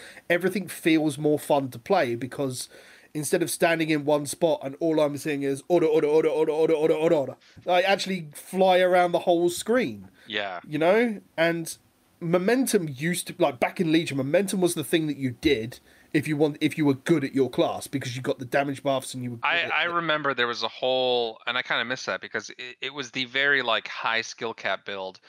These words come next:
Speaker 2: but there was, like, a, a, like, triangle diagram of you're supposed to, like, um, Fel Rush in, uh, Vengeful Retreat out, Fel Rush this way, and, like, there was,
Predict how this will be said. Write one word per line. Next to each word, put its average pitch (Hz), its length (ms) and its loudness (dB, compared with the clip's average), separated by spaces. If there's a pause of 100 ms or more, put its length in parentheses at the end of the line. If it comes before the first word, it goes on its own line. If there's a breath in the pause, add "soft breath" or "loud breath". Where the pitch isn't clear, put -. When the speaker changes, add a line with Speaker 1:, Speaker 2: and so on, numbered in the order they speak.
(220 loud breath)
Speaker 2:
but 113 120 -8
there 113 120 0
was, 110 120 -8
like, 113 120 -4
a, 107 120 -2 (100)
a, 113 120 0
like, 110 200 -2
triangle 135 480 -2
diagram 113 580 -2
of 98 120 -12
you're 98 100 -14
supposed - 360 -10
to, 104 260 -6 (340 soft breath)
like, 101 300 -4 (300)
um, 95 520 -4 (360)
Fel 143 160 0
Rush 135 260 -2
in, 123 440 -2 (480)
uh, 113 220 2
Vengeful 127 360 -4
Retreat 117 280 -4
out, 113 360 0
Fel 127 240 -2
Rush 113 220 0
this 113 200 -6
way, 110 340 0
and, 113 120 -6
like, 104 200 -6
there 107 160 0
was, 101 340 -8